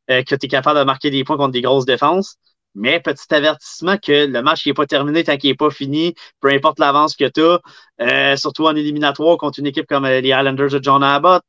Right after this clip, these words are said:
euh, là tu vas affronter, euh, les bonnes équipes aussi, je, je, si tu veux te rendre jusqu'au bout. Donc, euh, ça, c'est, c'est peut-être une petite leçon aussi, euh, d'humilité pour dire, « Hey, euh, les gars, faut, faut, faut se ressaisir. » Ils ont failli se faire jouer un vilain tour, là.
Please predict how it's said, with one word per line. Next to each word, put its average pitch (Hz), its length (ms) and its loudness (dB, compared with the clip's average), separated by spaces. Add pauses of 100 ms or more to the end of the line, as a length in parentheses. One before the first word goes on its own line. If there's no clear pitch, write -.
euh, 135 100 4
là 139 140 2
tu 143 100 -10
vas 135 120 4
affronter, 135 580 -4
euh, - 20 -2 (340)
les 123 60 -4
bonnes 135 260 -2
équipes 139 300 -2
aussi, 147 240 -8
je, 143 120 2
je, 131 120 -2
si - 140 -6
tu - 80 -8
veux 131 60 -2
te 135 80 -8
rendre 143 120 2
jusqu'au 131 380 -2
bout. 202 200 2 (380)
Donc, 135 260 0
euh, 135 120 4
ça, 180 180 -2
c'est, 147 240 0
c'est 143 140 -4
peut-être 170 180 -4
une 165 80 -4
petite - 200 -12
leçon 170 260 2
aussi, 185 480 0
euh, 139 480 4
d'humilité 147 480 -2
pour 135 160 0
dire, « 139 240 2
Hey, 165 240 2
euh, 135 320 2 (440)
les 117 120 -4
gars, 175 180 4
faut, 135 180 -2
faut, 139 220 -2
faut 151 140 -2
se 156 80 -4
ressaisir. » 151 400 2
Ils 170 80 2
ont 131 80 0
failli 170 200 0
se 143 60 -8
faire 160 160 2
jouer 165 160 0
un 160 60 0
vilain 151 260 -2
tour, 196 240 2
là. 160 140 2